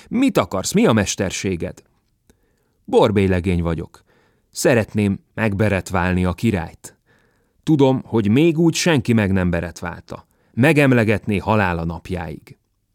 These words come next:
„Hát, ha olyan híres borbély vagy, akkor csak eredj be Isten hírével. Jó kenyered lesz a királynál.” Bemegy a királyfi, de nem ment egyenest a királyhoz, hanem először befordult a konyhára.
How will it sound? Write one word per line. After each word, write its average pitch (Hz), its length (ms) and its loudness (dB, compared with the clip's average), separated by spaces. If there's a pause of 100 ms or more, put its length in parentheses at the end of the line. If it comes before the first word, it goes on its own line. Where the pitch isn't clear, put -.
(920)
„Hát, 220 300 0
ha 175 100 6
olyan 170 260 6
híres 143 360 6
borbély 123 400 4
vagy, 107 180 2
akkor 127 380 0
csak - 320 -8
eredj 139 340 2
be 110 120 0
Isten 110 340 0
hírével. 90 680 -2
Jó 160 240 4
kenyered 104 400 0
lesz 90 240 -4
a 85 80 -8
királynál.” 80 680 -12 (1200)
Bemegy 147 300 0
a 76 60 -10
királyfi, 135 680 0 (540)
de 87 680 -2
nem 101 300 0
ment 95 320 2
egyenest 98 540 -4
a 87 60 -10
királyhoz, 127 600 -2
hanem 110 300 -4
először 101 540 0
befordult 95 600 -2
a 101 60 -4
konyhára. 87 720 -8